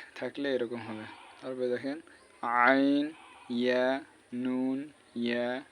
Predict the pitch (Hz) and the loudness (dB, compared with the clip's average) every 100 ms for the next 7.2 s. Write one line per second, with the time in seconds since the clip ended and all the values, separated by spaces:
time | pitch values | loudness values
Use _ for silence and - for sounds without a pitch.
0 | - 120 107 - - _ - - - - | -8 -8 -8 -14 -20 _ -20 -20 -20 -20
1 | - - 127 135 127 127 123 120 127 160 | -20 -10 -8 -2 -2 0 -2 -2 -6 -8
2 | - - _ - - - - - 120 113 | -14 -20 _ -20 -20 -20 -20 -14 -10 -8
3 | 120 120 - 131 - 120 117 - - - | -8 -8 -14 -12 -8 -8 -10 -14 -20 -20
4 | _ - _ _ _ _ _ - _ - | _ -20 _ _ _ _ _ -20 _ -20
5 | _ _ _ _ - _ - 110 110 120 | _ _ _ _ -20 _ -16 -14 -8 2
6 | 127 131 139 139 - _ 127 127 127 131 | 6 6 6 2 -6 _ -6 -2 0 2
7 | 131 131 | 2 0